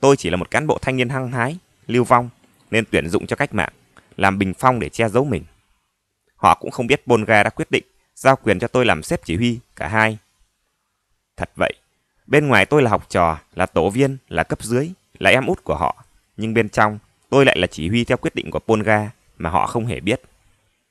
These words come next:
Nói như vậy cũng có nghĩa, cái chức chỉ huy của tôi cũng như cái lưới gián điệp C I A ở Z rất khác thường. Nó là kiểu mới. Chỉ huy mà giấu mặt,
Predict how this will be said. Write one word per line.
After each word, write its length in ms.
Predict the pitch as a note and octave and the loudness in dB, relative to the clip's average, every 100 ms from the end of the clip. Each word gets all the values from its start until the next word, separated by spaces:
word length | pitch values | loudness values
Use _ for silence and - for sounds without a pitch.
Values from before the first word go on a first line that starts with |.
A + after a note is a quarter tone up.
| _ _ _ _ _ _ _ - | _ _ _ _ _ _ _ 0
Nói 220 | A2 C3 | 2 4
như 160 | C#3+ G#2 | 2 2
vậy 180 | - - | 0 -2
cũng 160 | - - | -12 -8
có 120 | C3 | -6
nghĩa, 260 | C3 F2+ D#3+ - _ _ _ - | -4 -4 -6 -12 _ _ _ -6
cái 100 | C#3+ | -2
chức 160 | - | -4
chỉ 160 | - F2+ | -4 -2
huy 180 | B2+ B2+ | 0 0
của 120 | D2+ | -2
tôi 340 | - B2 B2 B2 _ _ _ | 2 4 2 -2 _ _ _
cũng 160 | A2+ C#3 | -6 -4
như 80 | |
cái 140 | C3 C3 | -2 0
lưới 120 | C3+ | 0
gián 180 | C3 D#3 | 0 -2
điệp 140 | G#2+ - | -4 -2
C 20 | B2 | 0
I 180 | A#2+ | 2
A 100 | A#2+ | 2
ở 140 | G2 E2 | 0 -4
Z 180 | - C3+ - | -8 -8 -8
rất 160 | - | -6
khác 160 | G3 - | -6 -6
thường. 260 | F#2+ D2 C2 _ _ _ _ | -6 -6 -8 _ _ _ _
Nó 160 | - A#2 | -2 0
là 120 | C#3+ | 0
kiểu 240 | - C2+ C#2 | -4 -6 -4
mới. 280 | G2 C3+ F3 _ _ _ _ _ _ _ | -4 -4 -8 _ _ _ _ _ _ _
Chỉ 200 | - F2 | -8 -2
huy 180 | A2+ C#3 | 2 2
mà 140 | A#2+ E2+ | 2 0
giấu 140 | B2+ | 0
mặt, 240 | E3 E2+ | 0 -4